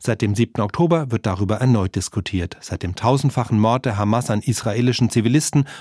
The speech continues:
und der harten israelischen militärischen Antwort darauf, mit ebenfalls vielen tausend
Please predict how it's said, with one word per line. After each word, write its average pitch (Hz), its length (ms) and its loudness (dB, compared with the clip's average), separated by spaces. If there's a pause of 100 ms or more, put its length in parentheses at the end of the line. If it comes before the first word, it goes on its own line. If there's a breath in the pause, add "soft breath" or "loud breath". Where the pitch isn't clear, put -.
und 135 160 0
der 120 180 0
harten 135 320 0
israelischen 107 600 0
militärischen 101 640 0
Antwort 110 480 -2
darauf, 95 320 0 (280 loud breath)
mit 143 200 -2
ebenfalls 101 560 0
vielen 143 340 2
tausend 104 480 0